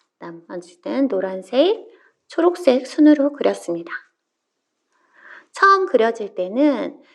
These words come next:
영과 영 위치에서 시작을 했고요. 반지름이 백인 원을 그렸습니다.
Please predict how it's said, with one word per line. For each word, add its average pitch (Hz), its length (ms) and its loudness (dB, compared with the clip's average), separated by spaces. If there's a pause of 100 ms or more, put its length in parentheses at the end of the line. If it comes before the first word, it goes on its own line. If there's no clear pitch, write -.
(220)
영과 202 580 2
영 226 400 2
위치에서 190 600 -4
시작을 254 400 -6
했고요. 269 640 0 (1900)
반지름이 202 1000 4 (1500)
백인 220 680 4
원을 185 540 -2
그렸습니다. 175 600 -6